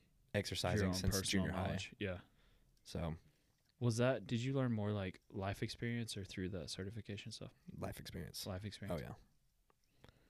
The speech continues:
Speaker 2: Did, uh, so after you get that certification, you're pretty much released to the wild?
Speaker 1: Pretty much, yeah.
Speaker 2: Really? That's crazy.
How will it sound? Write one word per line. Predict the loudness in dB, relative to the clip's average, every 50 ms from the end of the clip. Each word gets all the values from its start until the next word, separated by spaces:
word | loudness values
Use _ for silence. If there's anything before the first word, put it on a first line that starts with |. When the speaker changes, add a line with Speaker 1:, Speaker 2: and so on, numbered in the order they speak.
| _ -20 -20 -20 _ _ _ -6
Speaker 2:
Did, | 0 4 4 4 6
uh, | 4 4 2 2 0 -2 -4 -4 -8 -10 -12 -16 _ _ -12 -8
so | -2 0 0 2 2
after | 2 2 2 4
you | 4
get | 4 4 4
that | 2 2 2 0 -2 -6
certification, | -4 -2 -2 0 0 -2 0 0 0 0 2 0 -2
you're | -2 -2
pretty | -4 -4 -4 -4
much | -4 -6 -8 -8 -10 -10 _ _
released | -4 0 2 2 2 2 0
to | 0 -2
the | -2
wild? | 0 0 0 0 -2 -2 -6 -12 -20 -20 _ _ _ -20 -8 -2
Speaker 1:
Pretty | 0 2 4
much, | 4 4 4 2 -2 -2 2
yeah. | 4 4
Speaker 2:
Really? | 6 6 4 2 -2 -6 -10 -6
That's | -4 -2 -2
crazy. | -2 -2 0 0 0 0 0 -2 -4 -6